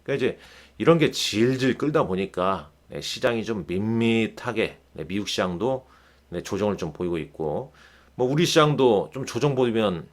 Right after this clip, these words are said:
이런 거 막 변명거리로 이런 거 갖다 붙이지 않습니까? 그렇게 보시면 될 것 같고, 그 다음에 이제, 네. 자, 인플레이션이 이제 피크를 쳤고,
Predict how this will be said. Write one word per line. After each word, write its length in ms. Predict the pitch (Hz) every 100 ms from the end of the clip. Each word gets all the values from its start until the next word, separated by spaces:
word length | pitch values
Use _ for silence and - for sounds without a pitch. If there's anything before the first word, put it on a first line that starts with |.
| - - _
이런 160 | 98 151
거 60 | 139
막 240 | 101 - - _
변명거리로 640 | - 117 151 160 147 110 90
이런 160 | 104
거 60 | 95
갖다 260 | - - 98
붙이지 300 | - - 104
않습니까? 600 | - 78 76 76 80 131 _ _ _ _ _ _ _ _ _ _ _ _ _ _ _ _ _ - - - - - - - - _
그렇게 220 | - 117
보시면 240 | 98 87 90
될 140 | 82
것 120 | 87
같고, 800 | 80 - - 110 110 85 - 92
그 80 | -
다음에 360 | 95 98 110 120
이제, 500 | 85 90 78 113 151 - - -
네. 300 | 57 53 52 - - _ - _ - _ - _ _ _ _ _ _ _ _ _ _ _ _ _ _ _ _ _ _ _ _
자, 160 | - -
인플레이션이 560 | 78 101 123 123 110 127
이제 280 | 110 92 -
피크를 360 | - 147 - 135
쳤고, 440 | - - 120 90